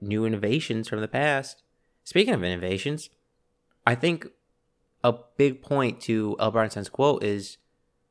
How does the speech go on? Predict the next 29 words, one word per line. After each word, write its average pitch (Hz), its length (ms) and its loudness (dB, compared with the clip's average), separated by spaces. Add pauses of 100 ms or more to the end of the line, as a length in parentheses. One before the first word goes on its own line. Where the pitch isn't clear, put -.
scale. - 640 -2 (1080)
I 107 280 4 (380)
disagree 135 400 2
with 139 140 0
the 123 80 -4
scale. 175 480 4
I 98 80 4
think 127 400 -2
if - 100 -12
you 120 80 2
look 123 160 2
at 123 80 4
an 107 340 0
objective 117 480 0
scale, 104 400 0
large 113 320 2
scale, 92 580 -4 (680)
it - 160 -6
changes 143 500 2
what 104 160 0
you 107 120 -4
think 107 360 -6
of 104 360 0
insane 113 640 -2
versus 120 880 0
effort. 160 500 -2 (640)
Take - 400 0 (340)
Thomas 135 340 6
Edison, 98 440 -2